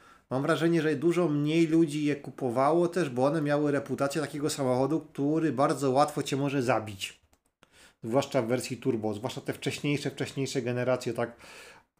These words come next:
Dziewięć dziewięć sześć to jeszcze, to już było takie cywilizowane, ale te wcześniejsze, bo jakby Porsche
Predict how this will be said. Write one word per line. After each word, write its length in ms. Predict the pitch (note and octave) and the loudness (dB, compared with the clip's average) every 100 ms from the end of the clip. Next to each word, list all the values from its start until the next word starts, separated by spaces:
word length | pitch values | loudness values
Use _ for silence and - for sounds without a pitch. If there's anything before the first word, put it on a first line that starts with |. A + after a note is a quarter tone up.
| - | -14
Dziewięć 520 | A2 D3+ F3 F3 D3 | 4 6 8 8 6
dziewięć 360 | D#3 D3 D3 - | 2 2 0 2
sześć 240 | E3 D#3 | 2 4
to 100 | D3+ | 4
jeszcze, 600 | C3 C#3 - - - - | 4 4 0 -8 -10 -2
to 100 | D3+ | 4
już 260 | C#3+ F3 D3+ | 10 10 10
było 280 | D3 D3+ C#3+ | 6 4 4
takie 260 | C#3 D3 | 2 0
cywilizowane, 920 | - C#3 C3 C3 B2 A#2+ A#2+ E3+ A#3 | -2 -2 -2 -2 0 2 4 4 4
ale 180 | G#3 D#3+ | 4 4
te 120 | D#3+ | 2
wcześniejsze, 640 | D3 E3 - D3 C3+ A2+ A2+ | -2 -4 -4 0 0 0 -2
bo 480 | A2 A#2+ B2 B2 B2 - - - - - - | 0 2 4 2 -2 -16 -20 -20 -20 -20 -10
jakby 240 | B2+ A#2+ C3+ | -6 -4 -4
Porsche 720 | - D#3 F#3 F#3+ - G3+ G3 | 2 6 6 6 4 6 6